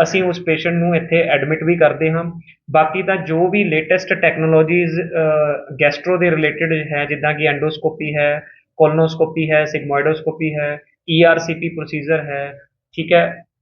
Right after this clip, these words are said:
ਕੋਈ ਵੀ ਇੰਟਰਵੈਂਸ਼ਨ, ਕਿਸੇ ਨੂੰ ਖੂਨ ਦੀ ਉਲਟੀ ਆ ਰਹੀ ਹੈ, ਲੈਟਰਿੰਗ ਦੇ ਰਸਤੇ ਖੂਨ ਆ ਰਿਹਾ ਹੈ,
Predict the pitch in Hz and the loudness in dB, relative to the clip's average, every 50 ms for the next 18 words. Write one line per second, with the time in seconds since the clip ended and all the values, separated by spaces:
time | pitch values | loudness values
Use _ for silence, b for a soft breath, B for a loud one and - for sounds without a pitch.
0 | _ _ 160 180 202 226 240 226 233 - 185 170 160 165 160 170 165 160 160 156 | _ _ 4 4 4 4 4 0 0 0 2 2 2 2 2 2 2 2 2 0
1 | 160 160 170 165 160 160 160 160 160 165 160 165 165 165 170 160 - 165 156 156 | 0 -2 -2 -2 -2 -4 -6 -6 -6 -6 -4 -4 -4 -4 -4 -6 -6 -6 -6 -4
2 | 156 156 165 160 151 151 147 - 160 156 156 151 147 147 151 156 156 151 147 143 | -2 -2 -2 -2 -2 -2 -2 -2 2 4 4 4 4 2 2 0 0 2 2 0
3 | 143 - 160 160 160 160 156 151 - - 160 160 156 - 151 151 156 156 143 143 | 0 0 -4 -2 0 0 0 -2 -2 -4 -4 -4 -4 -6 -8 -8 -6 -4 0 2
4 | 139 139 147 151 151 147 147 147 151 | 2 2 2 2 0 0 0 -2 -2